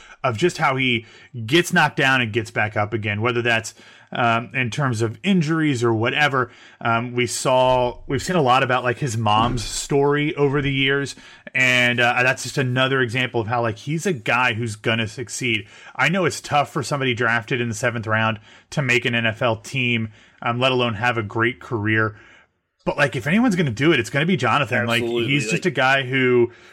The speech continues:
Speaker 1: who works hard. He's not the most athletic in terms of defensive ends that have come out of Columbus, but, like, dude works hard. He's incredibly tough. He's incredibly intelligent. He's incredibly skilled.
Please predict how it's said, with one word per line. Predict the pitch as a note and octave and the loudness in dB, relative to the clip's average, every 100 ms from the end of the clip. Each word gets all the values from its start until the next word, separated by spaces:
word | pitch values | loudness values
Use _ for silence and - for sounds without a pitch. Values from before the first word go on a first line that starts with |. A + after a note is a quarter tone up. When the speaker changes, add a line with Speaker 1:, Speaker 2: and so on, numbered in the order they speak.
| - | -2
Speaker 1:
who | D#3+ | 0
works | C3 D3+ F#3 - | 2 2 0 0
hard. | F3 D#3 C#3 | 0 2 2
He's | A#2+ | 0
not | D3 F3+ | 0 2
the | F3 | 0
most | D#3+ D#3 - | 0 0 0
athletic | C#3 A2 A#2 A#2+ C#3 C#3+ | 0 0 -2 0 0 -2
in | C#3 | -6
terms | A2+ C#3 A#2+ | -2 -4 -2
of | B2 | -6
defensive | A#2+ B2+ C#3+ A#2+ A#2+ | -4 -6 -6 -4 -4
ends | A#2+ | -2
that | C3 | -2
have | B2 | -6
come | B2 B2+ | -6 -2
out | A#2+ | -2
of | A#2+ | -4
Columbus, | - B2 C3 D#3 | -4 -4 -2 -4
but, | - C3+ | -4 -2
like, | B2+ A#2 - _ _ _ - C3+ A2 | 0 0 -4 _ _ _ -14 -12 -4
dude | D3 E3 | 0 2
works | C#3+ D3 B2 | 2 -2 0
hard. | C#3+ C3 A#2+ A2 - _ _ _ _ | 2 2 2 -2 -10 _ _ _ _
He's | C#3 B2 A#2 A2+ | -2 0 0 -2
incredibly | A#2+ G#2+ - D#3 C#3+ C3+ | -6 -6 -2 0 0 -2
tough. | - C3 A2+ | 0 -2 -2
He's | A2+ | -6
incredibly | G#2+ - C#3+ C3+ C3 | -6 -4 -2 -2 -2
intelligent. | A2+ B2+ A2+ A2+ A2+ | -4 0 0 0 -6
He's | G#2 | -6
incredibly | G#2 - C3 A#2+ A#2+ | -8 -2 -2 2 0
skilled. | G#2+ - B2 G#2+ G2+ | 0 -4 0 0 -2